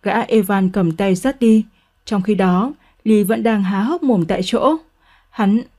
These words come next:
hắn vừa gọi cô là gì nhỉ? "Chị", lại còn bằng cái giọng non nớt như thế. Ly choáng váng, quên mất cả việc mình bị người ta chửi oan,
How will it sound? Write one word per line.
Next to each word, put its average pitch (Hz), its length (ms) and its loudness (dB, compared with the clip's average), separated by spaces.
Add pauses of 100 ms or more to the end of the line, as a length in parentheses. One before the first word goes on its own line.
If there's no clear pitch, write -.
hắn 190 280 -2
vừa 262 100 0
gọi - 200 -2
cô 269 180 4
là 202 120 4
gì 185 200 -2
nhỉ? 175 260 4 (500)
"Chị", 226 400 -2 (500)
lại 196 200 0
còn 175 200 -4
bằng 160 180 0
cái 170 120 -2
giọng 196 300 -2
non 196 240 2
nớt 285 180 0
như 208 80 0
thế. 202 380 0 (640)
Ly 196 140 0
choáng 185 280 0
váng, 202 400 0 (260)
quên 247 180 4
mất 330 200 0
cả 170 120 -2
việc 175 320 0
mình 170 260 0
bị 175 100 2
người 180 160 2
ta 202 180 -4
chửi 196 240 -2
oan, 196 260 0